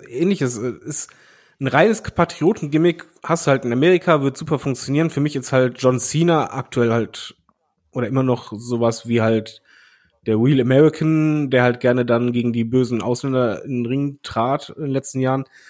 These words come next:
Da, da ja, aber ich glaube halt, gerade ein patriotisches Gimmick kann weltweit nicht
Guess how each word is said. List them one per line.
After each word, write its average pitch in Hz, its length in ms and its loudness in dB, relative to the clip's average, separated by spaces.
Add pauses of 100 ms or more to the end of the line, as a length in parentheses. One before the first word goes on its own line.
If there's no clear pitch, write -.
(580)
Da, 127 300 -6
da 151 160 4
ja, 170 240 6
aber 131 280 2
ich 135 200 -10
glaube 156 220 4
halt, 156 220 2
gerade 135 300 0
ein 131 80 -4
patriotisches 143 720 -4
Gimmick 147 300 -2
kann 147 480 -2
weltweit 139 640 2
nicht 135 400 -4